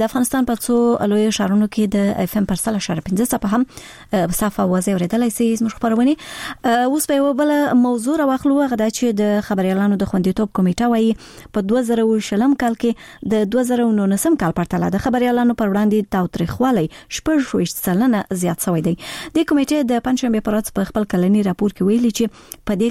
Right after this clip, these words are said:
کال کې د خبریالانو پر وړاندې د تاوتریخوالي یو سلو دوه دېرش پیښې ثبت شوي، چې دا شمیر په دوه زره نولسم کال کې یو سلو پنځه ته رسېده. په ورته وخت کې خبریالان هم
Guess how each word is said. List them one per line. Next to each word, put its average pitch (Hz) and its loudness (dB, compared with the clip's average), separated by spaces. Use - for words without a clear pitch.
کال 208 0
کې 220 -2
د 196 0
خبریالانو 190 2
پر 175 -2
وړاندې 208 2
د 190 0
تاوتریخوالي 226 0
یو 330 4
سلو 247 2
دوه 294 2
دېرش 196 0
پیښې 208 0
ثبت - -4
شوي، 349 4
چې - 0
دا 262 2
شمیر 320 2
په 196 -2
دوه 208 2
زره 220 0
نولسم 170 0
کال 285 0
کې 226 2
یو 190 2
سلو 202 0
پنځه 180 2
ته 170 -6
رسېده. 165 -4
په 254 0
ورته 240 -2
وخت 226 -6
کې 240 -2
خبریالان 214 0
هم 247 2